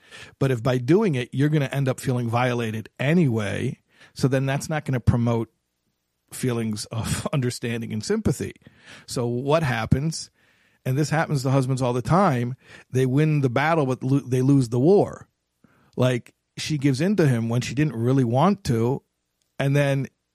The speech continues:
it's not that she's punishing him by being cold and remote and distant. She's not choosing to feel that way.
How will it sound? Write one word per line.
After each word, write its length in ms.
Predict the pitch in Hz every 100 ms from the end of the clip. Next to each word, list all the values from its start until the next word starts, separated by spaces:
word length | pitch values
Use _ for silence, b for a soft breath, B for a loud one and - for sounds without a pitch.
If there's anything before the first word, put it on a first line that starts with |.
| -
it's 100 | -
not 200 | 156 180
that 100 | 151
she's 200 | - 120
punishing 600 | - - 208 247 233 165
him 180 | 127 113
by 140 | 113
being 260 | 110 117 113
cold 300 | 127 117 113
and 100 | 113
remote 300 | 117 113 -
and 120 | 110
distant. 520 | 107 - 117 151 - B B
She's 160 | - 156
not 180 | 165 -
choosing 520 | - 131 165 220 214
to 80 | 135
feel 220 | 117 104
that 200 | 104 -
way. 300 | 110 120